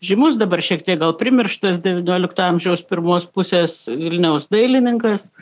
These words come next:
Daug jisai yra fiksavęs įvairių Vilniaus meno paminklų. Ir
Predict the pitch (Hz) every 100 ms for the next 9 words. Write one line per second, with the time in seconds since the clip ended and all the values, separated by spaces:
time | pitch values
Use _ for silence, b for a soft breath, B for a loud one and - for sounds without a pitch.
0 | b b b b 190 233 240 233 190 208
1 | 196 196 190 - 190 - 196 185 180 180
2 | 175 180 185 196 165 143 _ _ _ _
3 | _ 185 190 175 180 175 - - 175 180
4 | 170 165 185 185 226 277 269 254 254 B
5 | B B B B 247